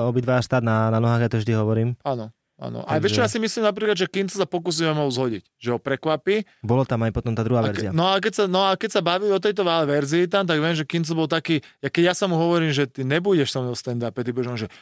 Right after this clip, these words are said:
Speaker 2: "A bu-, budem, nebudem", vieš, a ešte aj Ondro, takže, takže "Nehodíš a budeš stand-up?" A nepovedal to. Vieš, a teraz keď sa pýta, tak zase, ke-,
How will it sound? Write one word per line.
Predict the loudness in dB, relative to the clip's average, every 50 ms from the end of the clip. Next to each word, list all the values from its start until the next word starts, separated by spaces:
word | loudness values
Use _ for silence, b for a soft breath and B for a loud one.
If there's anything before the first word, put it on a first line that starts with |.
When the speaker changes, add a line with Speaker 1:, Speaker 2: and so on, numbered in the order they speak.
| B B B
Speaker 2:
"A | -4 -4 -2 -2
bu-, | -2 -4 -6 -4 -2 -2 0 -2 -2
budem, | -2 0 0 0 2 2 2 2 2 0
nebudem", | 0 0 0 0 0 -2 0 0 2 2
vieš, | 2 2 2 2
a | 2 2
ešte | 0 0 0
aj | 0 2 2
Ondro, | 2 2 2 0
takže, | 0 0 0 0 0 0 0
takže | 0 0 0 0
"Nehodíš | 0 0 2 2 0 0 0 0 0
a |
budeš | 0 0 0 -2 0
stand-up?" | -2 -2 0 0 0 0
A | 0 0
nepovedal | 2 0 0 0 0 0 0 0 -2 -2 -4 -8 -10
to. | -10 -14 -16 -16 _ _ _ _ _ _
Vieš, | -6 -4 -4 -2
a | -2
teraz | 0 0 0 0
keď | 0 -2 -2
sa | -2 -2
pýta, | 0 0 0 0 2
tak | 0 0 0
zase, | 2 0 0 0 -2 -6
ke-, | -6 -8 -10